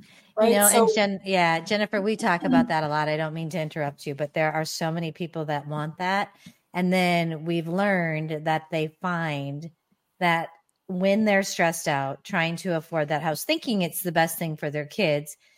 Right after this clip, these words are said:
Speaker 2: they're not taking care of themselves because they're
Speaker 1: Right.
Speaker 2: stressed out, mom or dad, and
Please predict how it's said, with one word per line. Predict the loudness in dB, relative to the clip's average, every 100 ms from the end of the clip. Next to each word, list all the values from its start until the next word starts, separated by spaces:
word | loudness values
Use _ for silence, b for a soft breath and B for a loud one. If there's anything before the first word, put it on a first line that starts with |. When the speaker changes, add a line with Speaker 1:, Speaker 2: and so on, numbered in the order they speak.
| _ -4
Speaker 2:
they're | 2
not | 2 2
taking | -2 -2 -4
care | 0 0
of | 0
themselves | -4 -2 -2 -2 -6 -8
because | -6 -2 -2
they're | 2 0
Speaker 1:
Right. |
Speaker 2:
stressed | 2 -2 -2 0
out, | 0 0
mom | -4 -4 -4 -6
or | -4 -2
dad, | -4 -4 -8 -12 B -20 B B -10
and | -4 0 0